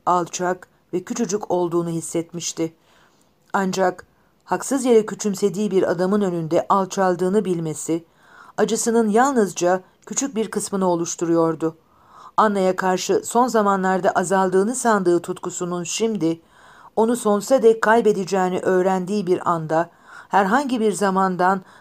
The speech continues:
daha güçlü bir hale gelmesi yüzünden kendini anlatılamayacak kadar mutsuz hissediyordu. Tüm hastalığı süresince onu görmüş, ruhunu tanımıştı ve şimdiye dek onu hiçbir zaman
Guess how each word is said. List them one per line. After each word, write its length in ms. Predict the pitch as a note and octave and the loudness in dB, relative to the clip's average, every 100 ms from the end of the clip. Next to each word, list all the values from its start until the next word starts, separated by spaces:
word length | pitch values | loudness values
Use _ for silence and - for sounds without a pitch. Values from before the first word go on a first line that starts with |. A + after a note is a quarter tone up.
| - | -6
daha 160 | G3 C4 | -2 0
güçlü 380 | G#3+ - G3+ | -2 -4 -2
bir 100 | G3 | 0
hale 320 | F3+ F#3+ G3 G3+ | 2 2 2 2
gelmesi 500 | F#3+ F#3+ F#3 F3+ A#3+ | 2 0 -2 -2 -2
yüzünden 640 | G#3 D#3+ E3 D3+ D#3 F3+ - _ - _ | -2 -2 -6 -2 -4 -4 -12 _ -20 _
kendini 600 | - F#3+ F#3+ G3 F#3+ F#3 F#3 _ _ | -4 -2 0 -2 -2 -2 -6 _ _
anlatılamayacak 920 | - F#3+ F#3 F#3 G#3 A#3 G3+ F3+ E3+ - | -2 -2 -2 -2 0 2 0 0 -2 -4
kadar 440 | E3+ D3+ F3 F#3 _ _ - | -4 0 0 -2 _ _ -10
mutsuz 380 | F#3 - F#3+ F#3 | -8 -6 -8 -6
hissediyordu. 840 | F3 F3 D#3+ E3+ E3+ D#3+ E3 F3 _ _ _ _ - - | -4 -4 -2 0 0 0 -4 -8 _ _ _ _ -20 -6
Tüm 160 | D4+ | 0
hastalığı 500 | A#3 A3+ A3+ A3 B3 | 2 2 4 4 2
süresince 640 | B3+ A3+ G3 - F#3 E3+ F3+ | 0 2 2 0 -4 -2 -2
onu 260 | G3 F#3 | 0 0
görmüş, 580 | E3+ F3+ E3+ D#3+ F3+ - - - - - | 2 2 2 0 -6 -8 -14 -20 -20 -2
ruhunu 360 | A3 G3+ G#3+ G#3+ | 2 4 2 0
tanımıştı 680 | G#3 F#3+ F#3 F#3 - F3+ F3+ - - - | 0 0 -2 -4 -2 -4 -4 -16 -6 -2
ve 80 | |
şimdiye 520 | G#3 - C4 A3+ G#3 F#3+ | 0 0 -2 4 4 4
dek 240 | F#3 F#3 - - | 0 -2 -14 -2
onu 200 | G#3 A#3+ | 2 2
hiçbir 340 | G#3 G#3 - C#4+ | 0 -2 -2 -2
zaman 500 | G#3 F#3 D#3 E3 | 0 0 0 -2